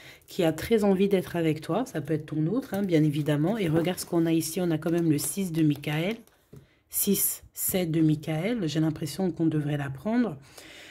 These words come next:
Cette personne, en fait, c'est une personne qui cherche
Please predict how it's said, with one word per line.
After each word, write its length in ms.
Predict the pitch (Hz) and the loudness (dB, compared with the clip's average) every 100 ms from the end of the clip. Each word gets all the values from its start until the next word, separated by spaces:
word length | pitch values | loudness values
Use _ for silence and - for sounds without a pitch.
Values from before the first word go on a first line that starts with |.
| - | -8
Cette 260 | - 156 | -4 -2
personne, 340 | - 180 202 175 | -2 0 0 2
en 80 | 160 | 0
fait, 220 | 185 165 | 0 -4
c'est 200 | 156 - | -4 0
une 120 | 165 | 0
personne 380 | 165 160 185 180 | 2 0 0 0
qui 140 | - | -2
cherche 440 | 131 180 165 - | -4 -4 -4 -2